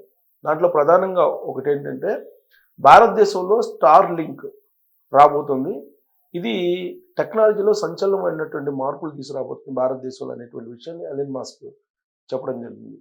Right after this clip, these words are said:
దాంతోపాటు Starlink కారణంగా ఎక్కువగా సిటీస్ కన్నా కూడా గ్రామీణ ప్రాంతాలు ఎక్కువగా లాభపడే అవకాశం ఉందని చెప్పి ఆయన అంచనా వేస్తున్నారు. దానికి కారణం ఏంటంటే,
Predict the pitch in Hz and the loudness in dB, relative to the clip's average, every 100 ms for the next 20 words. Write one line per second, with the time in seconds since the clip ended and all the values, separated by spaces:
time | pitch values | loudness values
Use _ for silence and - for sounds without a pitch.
0 | _ 123 143 175 196 160 - 208 269 - | _ -10 -8 -6 -4 -6 -4 -8 -10 -18
1 | _ _ _ _ _ - 160 160 214 226 | _ _ _ _ _ -6 2 4 4 0
2 | 220 214 165 147 135 123 147 196 254 _ | -8 -8 -8 -6 -8 -10 -8 -8 -10 _
3 | _ _ _ _ _ _ _ - 151 - | _ _ _ _ _ _ _ -12 -12 -8
4 | 247 226 151 127 - _ _ _ _ _ | -6 -2 -2 -4 -10 _ _ _ _ _
5 | _ _ _ - 180 170 240 233 208 185 | _ _ _ -18 -16 -12 -12 -8 -6 -6
6 | 170 160 175 202 143 165 208 220 202 175 | -6 -4 -6 -4 -2 0 0 -2 -2 -4
7 | 175 175 151 - 151 143 131 139 139 139 | -4 -6 -8 -12 -6 -2 0 -2 -2 -6
8 | 127 123 - - 139 120 117 113 - 220 | -6 -6 -10 -10 -14 -14 -16 -18 -14 -10
9 | 151 123 117 120 - 139 135 127 117 - | -8 -6 -10 -12 -14 -14 -12 -12 -12 -18
10 | - 120 - _ _ _ _ _ _ _ | -20 -20 -20 _ _ _ _ _ _ _
11 | 131 139 139 160 196 190 160 143 127 202 | -10 -8 -2 -2 -2 -6 -8 -14 -10 -12
12 | 240 | -12